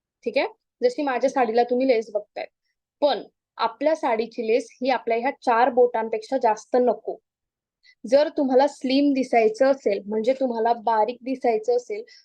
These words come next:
तर तुम्हाला ही गोष्ट नेहमी लक्षात ठेवायची की तुमच्या साडीची लेस ही एवढीच असायला हवी, म्हणजे तुमचे हे चार बोट्स येणार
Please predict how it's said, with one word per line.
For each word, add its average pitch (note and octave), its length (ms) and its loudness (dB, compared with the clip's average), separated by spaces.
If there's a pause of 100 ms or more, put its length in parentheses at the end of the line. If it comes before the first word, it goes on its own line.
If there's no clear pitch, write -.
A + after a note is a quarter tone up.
(120)
तर A#3 100 -2
तुम्हाला A#3+ 300 2
ही C4 160 2
गोष्ट A#3 280 -2
नेहमी B3 360 -4
लक्षात C#4 240 -2
ठेवायची A3+ 400 -4
की B3+ 80 -8
तुमच्या A#3+ 680 -4
साडीची A#3 880 -4
लेस A3 380 -2 (400)
ही C#4 260 2
एवढीच A3+ 440 4
असायला G#3+ 320 2
हवी, G3 280 -4 (220)
म्हणजे A3 200 4
तुमचे B3+ 400 0
हे C4 140 4
चार A#3 300 2
बोट्स A#3+ 360 2
येणार A3 280 0